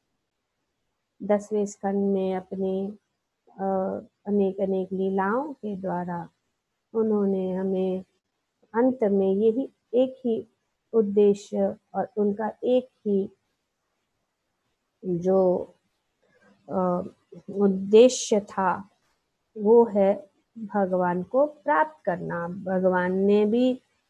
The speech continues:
भगवत गीता में भी बत-, बताया, हम्म, <clears throat> कि, अ, "सर्वधर्मान्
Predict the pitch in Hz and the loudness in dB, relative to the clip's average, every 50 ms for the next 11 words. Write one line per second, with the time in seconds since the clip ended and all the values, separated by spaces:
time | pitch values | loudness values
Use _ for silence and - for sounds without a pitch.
0 | _ _ - 226 226 240 233 226 214 214 226 220 208 208 208 202 202 - 196 196 | _ _ -4 0 4 6 6 6 6 6 4 4 4 2 0 0 2 4 4 6
1 | 196 196 202 214 214 233 262 269 247 254 247 240 247 - 226 226 233 233 233 240 | 6 6 6 6 6 6 4 4 6 6 6 4 2 0 0 2 2 4 4 4
2 | 226 226 220 226 226 220 208 196 - _ _ _ _ _ _ _ _ _ _ _ | 6 6 6 6 6 4 2 0 -6 _ _ _ _ _ _ _ _ _ _ _
3 | _ _ _ _ _ _ 208 220 233 262 254 - _ _ _ _ _ _ _ _ | _ _ _ _ _ _ -8 -6 -6 -6 -6 -8 _ _ _ _ _ _ _ _
4 | _ _ _ _ _ _ _ _ _ - - 311 359 - - 359 339 302 277 240 | _ _ _ _ _ _ _ _ _ 4 8 10 10 10 12 10 10 10 10 8
5 | 202 185 170 - _ _ _ _ _ _ _ _ _ _ _ _ _ _ _ _ | 6 4 0 -6 _ _ _ _ _ _ _ _ _ _ _ _ _ _ _ _
6 | _ _ _ _ _ _ _ _ _ - - - 214 220 214 220 214 208 208 202 | _ _ _ _ _ _ _ _ _ -10 -2 2 4 4 6 6 6 8 8 8
7 | 202 196 190 185 180 175 156 107 - - _ _ _ _ _ _ _ _ _ _ | 8 8 8 6 4 2 2 -2 -6 -14 _ _ _ _ _ _ _ _ _ _
8 | _ _ _ _ _ _ _ _ _ _ _ _ _ _ _ _ _ _ _ _ | _ _ _ _ _ _ _ _ _ _ _ _ _ _ _ _ _ _ _ _
9 | _ _ _ _ _ _ _ _ _ _ _ _ _ _ _ _ _ _ _ _ | _ _ _ _ _ _ _ _ _ _ _ _ _ _ _ _ _ _ _ _
10 | _ _ _ _ _ _ _ _ _ _ _ _ _ _ _ _ _ _ _ _ | _ _ _ _ _ _ _ _ _ _ _ _ _ _ _ _ _ _ _ _
11 | _ _ _ _ _ _ _ _ _ - - - 254 220 214 214 240 233 220 202 | _ _ _ _ _ _ _ _ _ -4 2 6 6 8 8 8 8 6 6 6
12 | - 220 220 214 220 226 226 220 220 220 214 208 208 214 208 208 208 | 4 4 4 6 6 6 6 6 6 6 6 6 4 4 2 2 0